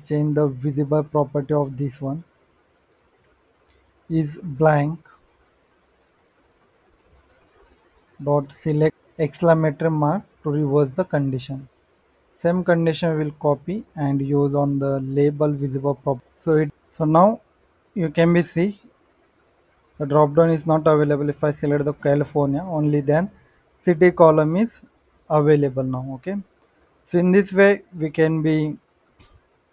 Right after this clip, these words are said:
make the changes, okay. For any doubt, any questions, friend, okay, how to perform with the old combo box, that I also explained to you, okay.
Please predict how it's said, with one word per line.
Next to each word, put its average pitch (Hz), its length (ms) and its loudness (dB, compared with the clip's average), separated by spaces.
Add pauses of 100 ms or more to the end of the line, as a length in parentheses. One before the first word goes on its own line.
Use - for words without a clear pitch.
(3250)
make 156 280 -4
the 160 100 4
changes, 160 580 -2
okay. 156 340 -8 (1800)
For 175 240 2
any 190 280 2
doubt, 180 280 6
any 170 220 0
questions, 175 460 -2
friend, 160 320 -4
okay, 160 320 -8 (140)
how 143 240 -2
to 151 100 -4
perform 151 600 0 (340)
with 156 160 -4
the 175 140 4
old 165 380 6 (400)
combo 160 340 2
box, 156 280 2
that 147 220 -2
I 156 180 4
also 151 220 -4
explained 151 580 -6
to 151 80 -6
you, 143 260 -8
okay. 151 280 -12